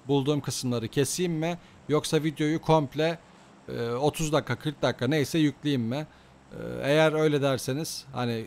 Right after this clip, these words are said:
hepsini yükle derseniz yorumlara belirtin. Ama benim gene de niyetim bu şekilde videoları kesip on on beş dakika civarında maksimum, pubg videoları için söylüyorum, on on beş dakika civarında tutmaktır. Agendayı da işaretleyelim, atlayacağım.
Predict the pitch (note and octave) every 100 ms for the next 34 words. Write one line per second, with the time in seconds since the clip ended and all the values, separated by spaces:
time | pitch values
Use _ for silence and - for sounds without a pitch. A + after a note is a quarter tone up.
0 | A#2 D3+ - C#3+ C#3 C3 - C3+ A#2+ G#2+
1 | A#2+ D3+ - - - - B2+ B2+ B2 B2+
2 | C#3 C3 B2+ B2 - C#3+ D3+ B2+ C#3 C3
3 | C#3 C#3 C#3+ C3 A#2 A#2+ C3 A#2+ D3+ D3+
4 | - - C3+ - B2+ A#2 A#2+ B2 B2+ B2
5 | A#2 - B2+ - D#3 - - - - C3+
6 | D3 C#3 B2 - A#2+ A#2+ G2 A#2+ A2+ G#2
7 | G#2 A#2+ B2 - A2 C#3+ D3+ - - B2+
8 | A#2 C#3 C3 B2 B2+ B2 - A2 - G#2
9 | B2 B2+ B2+ C#3 C3 - A#2+ - B2+ A2
10 | C3 B2+ A2 G#2+ A2+ D#3 - - - -
11 | C#3 - C3+ - C#3+ - - - - A2+
12 | G#2+ A#2+ A#2+ A2 A2 G2+ A2+ G#2+ - A#2+
13 | C#3 A2 - G#2+ G#2